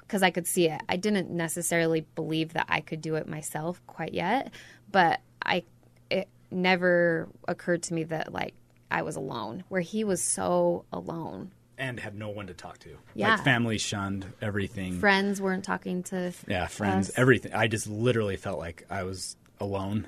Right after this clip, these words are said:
Speaker 2: and I was the only person.
Speaker 1: That sense of community and connection,
Speaker 2: Yeah.
Speaker 1: he was totally, I had a piece of it. It wasn't fully developed into what it could be or is now because I didn't have him involved and we were still, like,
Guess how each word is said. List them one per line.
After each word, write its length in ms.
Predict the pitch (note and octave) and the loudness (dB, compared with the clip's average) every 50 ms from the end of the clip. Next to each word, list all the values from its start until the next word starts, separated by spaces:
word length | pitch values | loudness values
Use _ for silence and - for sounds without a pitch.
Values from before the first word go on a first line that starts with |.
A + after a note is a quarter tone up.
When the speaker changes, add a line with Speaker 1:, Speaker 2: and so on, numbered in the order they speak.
| - | -6
Speaker 2:
and 120 | - G#2 F#2+ | -8 -6 -6
I 100 | F2+ F2+ | -4 -4
was 140 | F2 E2 E2+ | -6 -6 -6
the 120 | F#2+ F#2+ | -6 -4
only 220 | F2+ F#2 F2+ F2+ | -4 -4 -6 -6
person. 400 | F2 - F2 E2 - - - - - - - | -8 -8 -10 -10 -10 -12 -14 -16 -18 -14 -8
Speaker 1:
That 180 | G#3 F#3+ - | -8 -6 -4
sense 260 | - - G3+ G3 G3 A3 | -4 -2 -2 -2 -2 -2
of 140 | G#3 F#3+ | -6 -6
community 520 | - - G3+ F#3 F#3 F#3 F#3 F#3 G3+ G3+ G3 | -4 -2 0 2 2 2 2 2 0 0 0
and 160 | F#3 F3 E3+ | 0 -2 -4
connection, 560 | - - F3 E3+ E3 E3+ - - A#3 A#3 A#3+ B3 | -4 -4 -4 -4 -4 -6 -6 -4 -4 -2 -2 -4
Speaker 2:
Yeah. 60 | A#3 - - - - - | -4 -8 -14 -20 -20 -8
Speaker 1:
he 140 | - G#3 G#3 | -2 0 2
was 160 | G3 F#3+ F#3 | 2 2 0
totally, 480 | - - - G3+ F#3+ F#3 F#3 F3 E3+ E3 - | -2 -6 -8 -4 -2 0 2 2 0 2 2
I 180 | - G3 A3 A3+ | 4 4 4 4
had 260 | A#3+ A3+ G#3 F#3 F3 | 4 4 4 4 4
a 60 | E3 | 4
piece 280 | - - A#3+ C4+ C4 - | 0 -2 -4 -2 0 0
of 120 | F3+ D#3+ | 0 2
it. 200 | D#3+ D#3+ - - - - - - - - - | 2 0 0 -2 -10 -18 -20 -20 -20 -14 -6
It 60 | - F#3 | -2 0
wasn't 340 | F#3+ F3+ E3+ E3 - - | 0 0 0 -2 -4 -6
fully 540 | - - - - G3+ F#3+ F3+ E3+ D#3+ D#3+ D#3+ | -14 -6 0 2 4 4 4 4 2 0 0
developed 640 | D#3+ - E3+ E3+ E3 F#3 F3 F3 E3+ E3 - - - | -2 -4 -6 -2 2 2 4 4 4 0 -2 -6 -8
into 300 | - F3 E3 - E3+ D#3+ | -6 -4 -4 -4 -4 -4
what 180 | D#3+ E3 E3 D#3+ | -2 -2 -2 -2
it 160 | E3 - - - - - - - | -4 -4 -8 -12 -20 -20 -20 -14
could 240 | - - G3 F#3+ F3 | -6 -4 -2 -2 -2
be 140 | F3+ F3 D#3+ | -2 -2 -2
or 140 | D#3+ D#3+ D#3 D#3+ | -2 -2 -2 -2
is 180 | D#3+ D#3+ - | -2 -4 -2
now 360 | E3+ E3+ E3+ E3 D#3+ D#3+ E3 - - | 0 0 0 0 0 -2 -4 -6 -8
because 400 | F3 - F3+ E3 D#3+ D#3+ - - _ - - - - - _ _ _ _ _ _ _ - | -10 -6 -6 -6 -6 -6 -10 -12 _ -20 -20 -20 -20 -20 _ _ _ _ _ _ _ -2
I 360 | - - E3 D#3+ D#3+ D#3 D3+ | 0 0 2 0 0 -2 -4
didn't 200 | - E3+ E3 E3 | -2 -4 -4 -4
have 180 | E3 E3+ D#3 - | -4 -8 -10 -10
him 540 | - - F3 D#3+ D#3 E3 F3+ A#3 D4 D4+ C#4+ - | -8 -6 -4 -4 -2 -2 -2 -2 -2 -4 -6 -6
involved 520 | - A3 A3 G#3 G#3 G3 F#3+ G#3 A#3+ A#3+ F#3+ | -6 -4 -4 -2 0 0 0 0 0 0 -2
and 120 | E3 D#3+ | -2 -2
we 120 | D#3 D#3+ D#3+ | 0 0 0
were 100 | E3 F3 | 0 -2
still, 260 | - - - F3 E3 | -2 -2 0 0 0
like, 140 | D#3+ D#3 | 0 0